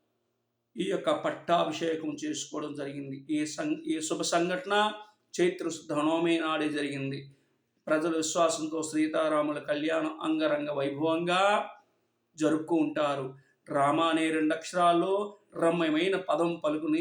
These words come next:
జిహ్వా జిహ్వా కాదు. శ్రీరామనవమి పండగ భారతీయులందరూ పరమ పవిత్రంగా దీన్ని భావిస్తారు.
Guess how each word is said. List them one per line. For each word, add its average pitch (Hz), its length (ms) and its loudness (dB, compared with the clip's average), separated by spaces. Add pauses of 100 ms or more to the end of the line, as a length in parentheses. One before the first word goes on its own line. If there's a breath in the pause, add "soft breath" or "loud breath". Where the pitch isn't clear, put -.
జిహ్వా 151 440 -8
జిహ్వా 156 460 -6
కాదు. 170 500 0 (220 loud breath)
శ్రీరామనవమి 202 1200 4
పండగ 151 360 2 (100)
భారతీయులందరూ 165 1160 0
పరమ 160 300 0
పవిత్రంగా 165 760 -2 (300)
దీన్ని 151 220 -2
భావిస్తారు. 143 680 -4